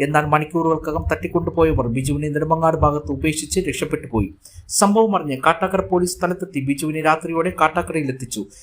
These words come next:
ശേഷം ഇയാളെ ആശുപത്രിയിലേക്ക് മാറ്റിയിരുന്നു.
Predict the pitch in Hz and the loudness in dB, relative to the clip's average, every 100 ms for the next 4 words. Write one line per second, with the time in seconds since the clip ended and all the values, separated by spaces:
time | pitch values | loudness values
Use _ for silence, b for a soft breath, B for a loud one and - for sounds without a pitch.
0 | B - 165 156 160 156 151 160 - 160 | B -4 -2 -2 -4 0 2 2 0 -2
1 | - 180 170 165 156 156 139 139 151 107 | -4 -8 -4 -4 -4 0 0 2 0 0
2 | 98 | -2